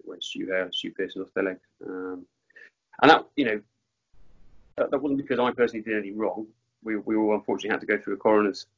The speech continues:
inquiry to, to, to, to prove that. And we knew, you know, I knew in my heart of hearts I didn't do anything wrong, but I was in the headquarters when those decisions were made. I was the air operations officer,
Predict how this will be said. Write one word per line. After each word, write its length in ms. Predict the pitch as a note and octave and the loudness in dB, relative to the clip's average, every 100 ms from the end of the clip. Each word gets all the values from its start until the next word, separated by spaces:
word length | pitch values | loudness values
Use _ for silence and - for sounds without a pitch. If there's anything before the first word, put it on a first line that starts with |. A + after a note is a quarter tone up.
| _ G2+ | _ -10
inquiry 440 | - A#2+ A2+ F#2 | 6 8 10 6
to, 120 | - E2 | -2 -12
to, 300 | - F#2+ - _ | -4 -4 -4 _
to, 100 | E2 - _ | -16 -16 _
to 60 | - | -16
prove 300 | - G2+ - | -4 -4 -2
that. 200 | F2+ F2+ - _ - | -4 -4 -10 _ -4
And 180 | A2 A#2+ | -2 2
we 140 | A#2 | 2
knew, 340 | G#2 F2 D#2+ - | 0 -2 -6 -10
you 120 | G2 | -8
know, 180 | F#2 F#2 | -8 -6
I 20 | |
knew 160 | F#2 F#2 | -6 -6
in 60 | F2+ | -4
my 80 | |
heart 160 | F#2+ - | -2 -2
of 80 | - | -2
hearts 180 | A2+ G2+ | -4 -2
I 40 | |
didn't 140 | F#2 F#2 | -6 -6
do 60 | |
anything 160 | F#2 G2 | -6 -6
wrong, 220 | E2+ E2 | -8 -6
but 160 | F#2 - _ _ | -6 -6 _ _
I 60 | B2+ | 8
was 160 | B2+ | 10
in 80 | B2 | 10
the 80 | A#2 | 8
headquarters 540 | A#2+ - A#2+ - A2 | 4 0 0 0 -4
when 120 | A2+ A2 | -2 0
those 140 | G#2+ | 0
decisions 400 | - A#2+ A2 G2+ | -2 -2 -2 0
were 80 | G#2+ | 2
made. 560 | A2+ A#2 A2 A2 A2 - _ _ - | 6 6 6 4 4 -2 _ _ -2
I 60 | |
was 80 | A#2 | 2
the 100 | A2 | 6
air 100 | G#2+ | 6
operations 380 | G2+ G#2 A2 - | 6 2 2 -4
officer, 380 | - - - | -16 -14 -14